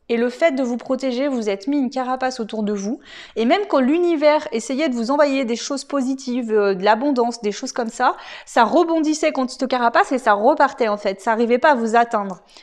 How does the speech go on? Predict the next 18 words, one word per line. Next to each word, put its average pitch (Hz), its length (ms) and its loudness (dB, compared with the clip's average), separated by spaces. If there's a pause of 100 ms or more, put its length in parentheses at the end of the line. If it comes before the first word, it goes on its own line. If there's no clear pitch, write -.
Il 214 80 0
y - 20 2
avait 226 60 2
vraiment 294 240 2
besoin 247 260 0
de 220 140 0
cette - 180 -12
ouverture-là 269 600 -2
pour 294 180 -6
vous, 214 220 -6
en 208 80 -6
fait. - 340 -12 (1040)
Donc, 233 240 -2
euh, 208 180 2
c'est 214 180 -2
super, 220 300 -4
là, 196 160 -6
hein. 185 120 -4